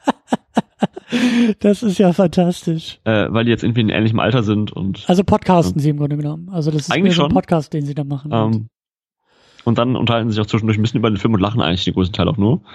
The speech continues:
Speaker 2: Ähm, weil, glaub ich, ich, ich weiß gar nicht, ob er es sagt oder ob ich mir das gerade einbilde oder ob ich es irgendwo, äh, fremd, äh, quer gelesen habe, dass das Studio eben gesagt hat, „Lass uns das, was das asiatische Kino ausmacht,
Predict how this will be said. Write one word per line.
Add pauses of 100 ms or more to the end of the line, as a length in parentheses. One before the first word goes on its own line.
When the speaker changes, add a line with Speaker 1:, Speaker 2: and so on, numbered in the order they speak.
(800)
Speaker 2:
Ähm, (380)
weil,
glaub
ich,
ich,
ich
weiß
gar
nicht,
ob
er
es
sagt
oder
ob
ich
mir
das
gerade
einbilde (360)
oder
ob
ich
es
irgendwo,
äh,
fremd, (140)
äh,
quer
gelesen
habe,
dass
das
Studio
eben
gesagt
hat,
„Lass
uns (640)
das,
was
das
asiatische
Kino
ausmacht,